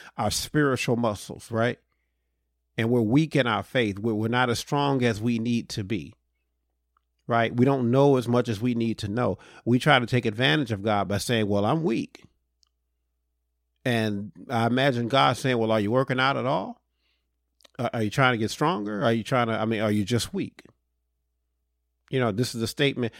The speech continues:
I mean, is this statement that you're weak? Is this a statement of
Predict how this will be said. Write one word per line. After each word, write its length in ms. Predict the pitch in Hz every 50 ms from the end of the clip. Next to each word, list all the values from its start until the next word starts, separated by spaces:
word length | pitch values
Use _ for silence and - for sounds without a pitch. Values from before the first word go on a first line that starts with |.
| - - -
I 80 | 120
mean, 140 | 131 135 120
is 120 | 117 101 -
this 140 | 151 147
statement 520 | - - 165 156 151 139 139 139 135 120 110
that 200 | 120 117 - -
you're 120 | 143 127
weak? 340 | 117 117 151 165 165 151 - - - - - -
Is 140 | 123 110 101
this 160 | 131 - -
a 40 | 127
statement 600 | - - 160 156 151 - 127 131 127 127 120 - - _ _ _ _ _
of 420 | - 127 120 117 117 113 107 98